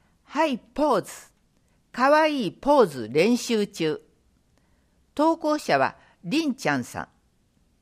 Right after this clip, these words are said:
写真を募集しています。紙面には募集要項と申し込みフォームの二つの二次元コードが載せられています。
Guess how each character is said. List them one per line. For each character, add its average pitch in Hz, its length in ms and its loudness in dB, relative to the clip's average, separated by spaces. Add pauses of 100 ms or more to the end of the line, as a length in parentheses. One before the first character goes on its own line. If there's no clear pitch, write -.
(1400)
写 277 200 -6
真 330 340 -4
を 302 100 2
募 254 160 4
集 285 240 -6
し - 100 -12
て 247 140 -4
い 226 80 -2
ま 202 160 -4
す。 - 320 -20 (840)
紙 302 100 -4
面 220 280 0
に 135 100 -2
は 123 180 -2 (340)
募 233 140 2
集 339 320 -2
要 320 240 0
項 139 240 0
と - 320 -6 (280)
申 285 260 4
し - 160 -12
込 311 120 0
み 302 120 -4
フ - 160 -2
ォ 240 120 6
ー - 20 -2
ム 151 160 -2
の 127 180 -2
二 330 320 -2
つ 254 140 -6
の 175 180 0
二 156 160 -4
次 214 140 -6
元 233 240 0
コ 214 200 -2
ー 170 40 -2
ド 127 140 -2
が 110 220 -4
載 156 140 -4
せ 220 160 -2
ら 208 160 0
れ 143 120 -8
て - 180 -8
い 104 100 -8
ま 117 160 -6
す。 - 260 -20